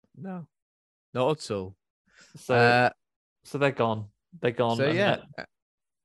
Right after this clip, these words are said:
Speaker 1: And essentially, it's like, oh, it's a happy end. All the piranhas basically get killed in this big explosion. Well, I say all the piranhas. Surely they'd be elsewhere as well,
Speaker 2: Yeah,
Speaker 1: but
Speaker 2: surely
Speaker 1: no.
Speaker 2: just the piranhas in that bit. Are we led to believe that at the main dock, they,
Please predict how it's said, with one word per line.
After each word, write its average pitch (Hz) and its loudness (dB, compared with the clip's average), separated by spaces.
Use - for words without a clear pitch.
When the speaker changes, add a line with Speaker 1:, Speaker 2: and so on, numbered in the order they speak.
Speaker 1:
And 151 -6
essentially, 160 -6
it's 117 -8
like, 123 -6
oh, 165 -8
it's 139 -16
a 135 -18
happy 139 -10
end. 139 -10
All 165 -6
the 160 -6
piranhas 135 -2
basically 117 -8
get - -8
killed 120 -4
in 113 -12
this 110 -12
big 113 -12
explosion. 117 -12
Well, 147 -4
I 131 -6
say 131 -6
all 135 -8
the 107 -12
piranhas. 95 -8
Surely 165 0
they'd 113 -4
be 113 -4
elsewhere 110 -4
as 98 -10
well, 101 -8
Speaker 2:
Yeah, 254 2
Speaker 1:
but - -4
Speaker 2:
surely 254 4
Speaker 1:
no. - -4
Speaker 2:
just 233 -4
the 226 4
piranhas 202 0
in 180 0
that 180 0
bit. 214 0
Are 165 2
we 190 -2
led 180 4
to 202 0
believe 175 -2
that 160 2
at 165 -4
the 170 2
main 160 -4
dock, - 2
they, 151 0